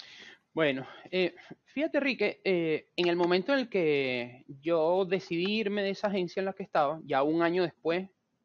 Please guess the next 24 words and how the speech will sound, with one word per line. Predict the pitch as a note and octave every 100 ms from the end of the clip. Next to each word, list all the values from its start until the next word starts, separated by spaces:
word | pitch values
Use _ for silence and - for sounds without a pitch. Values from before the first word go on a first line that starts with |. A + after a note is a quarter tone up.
| _ _
trabajando | C#3 C3+ C#3+ D3+ F3
allí, | E3+ E3 -
yo | C#3+
dije, | D3 D3+
"Bueno, | F3 B2 - _ _ _ _ _ _ - - - _ _ _ _ _ -
realmente, | C#3 C#3+ D3+ F#3 A3 A3 C#4+
o | -
sea, | F#3
yo | D#3 D#3+
tengo | B3+ C#4+ C4
unos | B3+ C4
servicios | A3+ F#3+ F3 - G3+ G3
y |
yo | D#3+ D#3
tengo | G3+ G#3+
unas | A3
capacidades | - G#3+ F#3 - D#3+ E3 G3
que | -
le | C#3+
pueden | - G#3 A#3 G3+
servir | F3 D#3 E3
a | F3+
alguien | F3 E3+
más | G3